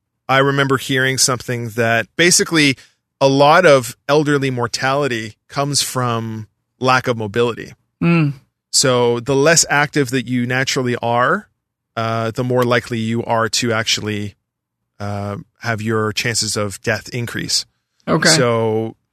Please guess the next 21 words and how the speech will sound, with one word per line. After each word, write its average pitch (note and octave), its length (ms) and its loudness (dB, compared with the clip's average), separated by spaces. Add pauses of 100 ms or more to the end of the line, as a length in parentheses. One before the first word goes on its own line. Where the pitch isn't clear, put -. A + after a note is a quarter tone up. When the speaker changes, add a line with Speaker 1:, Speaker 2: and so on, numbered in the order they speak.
Speaker 1:
so C3+ 220 2
in C#3 60 2
other E3 180 6
words, D3 260 6
the, C3 300 4
like, B2+ 200 0
if - 160 -8
you C3+ 600 2
are B2 400 6
just - 260 -4 (140)
zero D#3 320 4
mobility C3+ 680 4
and A#2+ 160 -4
you A#2 80 -6
just A#2+ 260 -2
sedentary C3 520 0
the A#2 120 -4
entire A#2 320 -2
time, B2+ 560 0 (960)
uh, B2 280 0
your B2+ 600 2